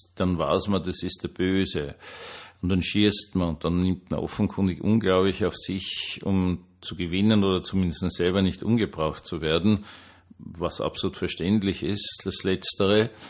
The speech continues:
Aber das, was wir nicht so klar sehen, sondern nur am Thermometer sehen, sei das jetzt ein altes Quecksilberthermometer, wo man sich eh schwer tut, abzulesen, oder man hat halt so ein digitales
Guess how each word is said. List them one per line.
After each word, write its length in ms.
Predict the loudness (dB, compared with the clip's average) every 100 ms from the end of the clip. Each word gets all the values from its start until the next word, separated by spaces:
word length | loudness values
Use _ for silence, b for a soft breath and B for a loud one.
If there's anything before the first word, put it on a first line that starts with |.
| B B B
Aber 540 | -2 2 6 4 4 B B B B _ _ _
das, 260 | 0 2 2
was 160 | 4
wir 80 | 8
nicht 260 | 8 6 2
so 120 | 0
klar 520 | 2 0 2 4 4
sehen, 500 | 4 2 4 8 6
sondern 320 | 6 4 6
nur 120 | 8 8
am 180 | 6
Thermometer 760 | 4 4 6 6 4 0 2 2
sehen, 360 | 4 4 6 6
sei 160 | 4
das 200 | 0 0
jetzt 180 | -2 -2
ein 80 | -2
altes 600 | 0 0 0 -4 -4 -12 B B B _
Quecksilberthermometer, 1500 | -6 -6 0 2 2 2 2 4 4 4 0 2 4 4 2 0
wo 120 | 0
man 100 | 0
sich 160 | 0 -2
eh 120 | -2
schwer 300 | 2 0 0
tut, 200 | -2 -4
abzulesen, 1400 | -6 -6 -2 2 2 0 -8 -8 -6 -2 0 0 0 0
oder 220 | 2 2
man 160 | 2 2
hat 260 | 0 -2
halt 160 | -4 -2
so 100 | -2
ein 120 | -2
digitales 800 | -4 -6 -4 0 4 4 4 0